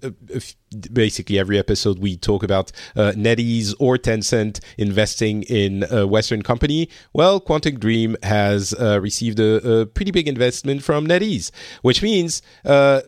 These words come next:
the Quantic Dream games won't be exclusive to, uh, Sony <laughs> anymore, because obviously NetEase, uh, wants games on as many platforms as possible. So, I mean, n-, n-, not a lot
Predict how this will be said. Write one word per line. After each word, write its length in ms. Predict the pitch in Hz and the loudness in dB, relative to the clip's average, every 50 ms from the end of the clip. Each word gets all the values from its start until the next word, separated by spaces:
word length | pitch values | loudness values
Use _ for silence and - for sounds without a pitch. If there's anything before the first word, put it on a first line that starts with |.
| _ | _
the 160 | - 117 123 | -4 -2 -2
Quantic 400 | - - 143 139 131 - 117 110 | 0 2 0 0 0 -2 -4 -2
Dream 240 | 104 123 123 117 110 | -2 0 0 0 0
games 420 | 98 110 110 107 107 104 90 82 87 | 0 2 2 2 0 -2 -4 -6 -4
won't 380 | 87 90 120 127 - - 110 | 0 0 0 0 -2 -4 -4
be 260 | 107 113 110 107 110 - | -2 0 0 0 0 -2
exclusive 640 | 120 - - - - 107 98 - - 104 98 95 92 - | -4 -4 -4 -4 -2 -2 -2 0 0 0 0 -2 -2 -4
to, 340 | - 107 104 101 104 101 107 | -4 -2 0 0 0 2 2
uh, 20 | 120 117 | 2 0
Sony 420 | 120 - - 214 208 175 143 113 | 2 2 2 2 2 2 0 -2
<laughs> 20 | |
anymore, 580 | 101 95 98 - - - 151 123 - - - - - - - - - - - | -2 -2 -4 -6 -4 -6 -6 -4 -4 -4 -6 -6 -8 -12 -12 -12 -12 -6 -4
because 240 | 120 110 110 95 107 | 0 0 2 2 0
obviously 480 | 101 92 101 95 - - 113 101 98 | 0 0 -2 -4 -4 -2 -2 0 0
NetEase, 500 | 95 95 92 95 92 90 87 85 80 87 90 - | 0 0 0 0 0 -2 -2 -4 -6 -6 -4 -2
uh, 180 | 110 98 92 | -2 0 0
wants 300 | 85 98 92 87 85 - | 0 -2 -2 -4 -4 -4
games 340 | - - 92 87 85 82 - | -4 -2 -2 -2 -2 -4 -4
on 240 | 95 87 85 87 85 - | -4 -2 -4 -4 -6 -4
as 200 | 104 95 85 87 | -4 -4 -2 -2
many 160 | 95 92 92 | -2 -4 -4
platforms 520 | - - 101 95 - - 113 117 120 113 | -4 -2 -4 -4 -2 -4 -4 -4 -2 -2
as 100 | 139 135 | -4 -4
possible. 460 | - - 98 - - 98 80 - - - _ _ _ _ - - - - - - - | -2 -2 -2 -2 -4 -8 -8 -10 -10 -16 _ _ _ _ -10 -10 -10 -18 -20 -20 -12
So, 640 | - - - 135 123 120 120 120 120 120 120 117 - _ _ _ _ _ _ _ _ _ _ _ | -8 -2 2 4 4 6 6 6 4 4 4 2 -2 _ _ _ _ _ _ _ _ _ _ _
I 80 | 135 139 | 2 4
mean, 320 | 139 135 131 120 113 110 - | 4 4 4 2 0 -4 -6
n-, 160 | 127 123 120 - | -8 -8 -8 -8
n-, 240 | 143 139 - 147 131 | -12 -10 -4 0 2
not 140 | 135 135 127 | 2 4 4
a 40 | 120 | 4
lot 280 | 117 117 123 131 - | 2 2 2 2 0